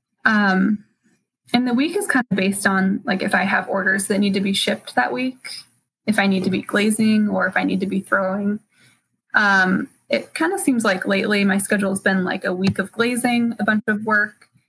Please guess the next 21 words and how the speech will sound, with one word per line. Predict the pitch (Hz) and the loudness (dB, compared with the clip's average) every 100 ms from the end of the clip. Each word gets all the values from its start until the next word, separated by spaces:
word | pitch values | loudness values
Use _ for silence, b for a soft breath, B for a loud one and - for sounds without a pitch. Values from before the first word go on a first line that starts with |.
| _ _ | _ _
and | - 214 196 | 0 2 4
then | 185 185 208 | 4 2 2
the | |
next | 196 208 - 214 | 2 0 -2 0
week | 190 185 | 0 0
is, | 190 - - | -2 0 -2
like, | 185 | -2
a | |
whole | 185 - 185 | -2 0 0
week | 269 202 | -2 -2
of | 190 | -4
throwing. | - - - - - 220 - _ _ _ _ _ _ _ _ | -2 0 0 0 0 -2 -4 _ _ _ _ _ _ _ _
So, | - 214 196 196 190 196 | -6 -2 0 0 -2 -2
and | 220 214 | 0 0
then, | 196 196 | 0 -2
like | - 196 | -4 -2
you | 202 | -2
said, | - 185 - - | -2 -2 -4 -4
I | 202 | -2
do | 247 285 | -2 -2
make | 208 190 185 | -2 -2 -4